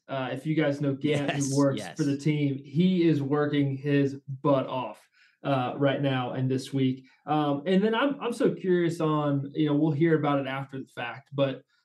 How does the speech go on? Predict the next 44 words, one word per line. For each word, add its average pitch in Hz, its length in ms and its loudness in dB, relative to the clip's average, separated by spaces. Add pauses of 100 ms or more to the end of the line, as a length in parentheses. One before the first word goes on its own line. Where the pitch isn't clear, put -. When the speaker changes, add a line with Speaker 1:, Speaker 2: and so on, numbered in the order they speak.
(120)
Speaker 1:
uh, 131 540 -2
it 180 220 -4
being 196 220 0
in 180 80 2
Atlanta, 151 540 0
to 156 140 -6
me, 165 320 2
I 139 80 -4
think 165 200 -2
it 156 220 2
could 147 140 0
either 147 260 2
be 139 320 4
the 139 80 -8
best 135 360 -2
thing 175 180 2
that 165 100 2
ever 170 180 -2
happened 180 400 -2
or 143 80 0
the 127 80 -6
worst 135 320 -6
thing 131 160 -4
that 127 80 -8
ever 120 140 -8
happened 127 340 -10
because 147 320 0
of 147 80 -4
the 139 120 0
familiarity 143 880 2
with 127 120 -12
the - 60 -20
place. 131 420 -8 (520)
Because, 156 340 2
"Oh, 185 600 0 (100)
I'm 175 240 2
good. 170 400 4
I 156 80 -2
don't 165 140 0
need 165 120 0
to 143 80 -4
go 156 160 4
see 151 220 0
that 151 360 0